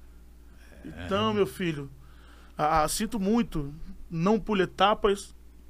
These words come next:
Speaker 2: não busque lugares influentes se Deus não te colocou lá.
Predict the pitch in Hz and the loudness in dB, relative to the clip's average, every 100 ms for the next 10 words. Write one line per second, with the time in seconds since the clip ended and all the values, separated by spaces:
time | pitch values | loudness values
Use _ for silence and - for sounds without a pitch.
0 | - - - - 160 170 247 170 214 - | -20 -20 -16 -6 0 2 2 0 -4 -4
1 | 202 170 170 165 170 156 160 190 - 160 | -4 0 0 -2 -6 -6 -4 -4 -6 -8
2 | 135 190 226 185 - 170 165 160 - 165 | -2 0 0 -2 -6 -4 -4 -4 -6 -6